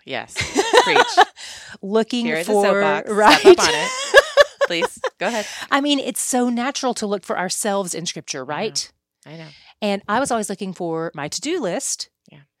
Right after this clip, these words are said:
Speaker 2: Like, some people look for their to-do list to please God, to make him
Speaker 1: Yeah.
Speaker 2: love them. But I was looking for a to-do list because I wanted God to give me what I wanted.
Speaker 1: Mm-hmm.
Speaker 2: And I thought, "If I do what you want, then you'll do what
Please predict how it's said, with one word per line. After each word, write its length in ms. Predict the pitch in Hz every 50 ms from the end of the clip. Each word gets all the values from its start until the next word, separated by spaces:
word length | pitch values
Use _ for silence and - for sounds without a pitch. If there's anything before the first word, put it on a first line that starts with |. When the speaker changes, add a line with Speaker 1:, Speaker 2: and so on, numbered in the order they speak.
| _ _ _ _ _ _ _ -
Speaker 2:
Like, 200 | 180 180 180 -
some 200 | - - 226 202
people 200 | 202 233 - 233
look 160 | 214 214 175
for 80 | - 208
their 100 | 196 202
to-do 260 | 196 - 190 214 202 196
list 260 | 196 208 - - -
to 60 | -
please 400 | - - - 208 190 190 196 156
God, 320 | 165 - 185 175 175 180 -
to 140 | - 175 165
make 320 | 160 170 170 175 - -
him 80 | 175 151
Speaker 1:
Yeah. 100 | 143 -
Speaker 2:
love 280 | 175 175 170 170 151 139
them. 280 | 143 127 - 196 208 - _ _ _ -
But 100 | 185 175
I 120 | 175 220
was 160 | 254 240 -
looking 200 | 220 - 208 185
for 140 | 160 - 175
a 60 | 165
to-do 260 | - - 160 160 156
list 260 | 151 151 156 - - -
because 540 | 170 - 185 165 156 151 147 151 151 - - _ _ -
I 140 | 165 165 165
wanted 380 | 165 165 165 165 165 165 165
God 180 | 160 170 156 151
to 100 | - 175 151
give 180 | 135 160 147
me 80 | 156 160
what 160 | 151 151 147
I 120 | 143 139 139
wanted. 500 | 139 143 156 147 143 - 139 131 - -
Speaker 1:
Mm-hmm. 100 | - 147
Speaker 2:
And 120 | 165 156 156
I 80 | 147
thought, 240 | 147 - 156 147 - 147
"If 120 | - -
I 80 | 143 147
do 180 | 135 165 165
what 180 | 151 160 151 -
you 220 | 170 226 294 311
want, 300 | 254 220 190 190 190 -
then 120 | 175 170 170
you'll 140 | 175 165
do 160 | 151 170 165 151
what 160 | 151 147